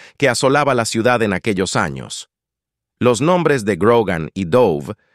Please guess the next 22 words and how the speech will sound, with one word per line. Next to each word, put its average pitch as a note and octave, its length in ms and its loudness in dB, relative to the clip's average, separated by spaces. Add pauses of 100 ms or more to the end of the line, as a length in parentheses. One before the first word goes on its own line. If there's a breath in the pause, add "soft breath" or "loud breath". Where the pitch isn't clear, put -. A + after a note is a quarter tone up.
(140)
se C#3 200 -2
convirtieron C3+ 640 0
en A#2 160 0
símbolos C3 560 0
de A2 80 2
valentía G#2 680 0
y F#2 60 -2
sacrificio, F2 840 -4 (240)
y D#3 100 0
su D3 200 2
legado C#3 520 2
impulsó B2+ 560 0
cambios C3+ 460 -2
importantes G2+ 960 -2 (180 soft breath)
en A#2 160 0
las G2+ 220 -2
fuerzas B2+ 520 2
de A2 120 0
seguridad G#2+ 600 0
de G2+ 200 0
Estados F2 500 -2
Unidos. - 760 -6